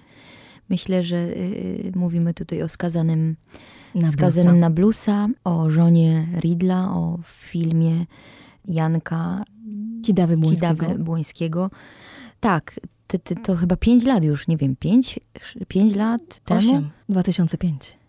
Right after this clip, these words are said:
Speaker 1: Dwa tysiące pięć, no nieźle. Rzeczywiście, bo moja Aniela ma dziewięć, a ona jeździła na plan ze mną, e, mała.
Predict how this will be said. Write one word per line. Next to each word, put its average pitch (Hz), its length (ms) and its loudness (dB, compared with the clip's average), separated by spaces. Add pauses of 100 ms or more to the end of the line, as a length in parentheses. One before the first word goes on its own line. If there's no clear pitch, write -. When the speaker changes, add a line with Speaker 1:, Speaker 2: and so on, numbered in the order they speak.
(100)
Speaker 1:
Dwa 180 200 2
tysiące 165 440 0
pięć, 147 380 -10
no 160 140 -2
nieźle. 143 420 -4 (500)
Rzeczywiście, 156 500 -8
bo 151 120 -2
moja 151 180 -4
Aniela 160 280 0
ma 151 160 -4
dziewięć, 160 420 -6
a 170 40 -6
ona 165 200 -4
jeździła 165 380 -6
na 147 100 -6
plan 165 260 -8
ze 165 120 -10
mną, 170 200 -10 (840)
e, 143 280 0
mała. 139 420 -4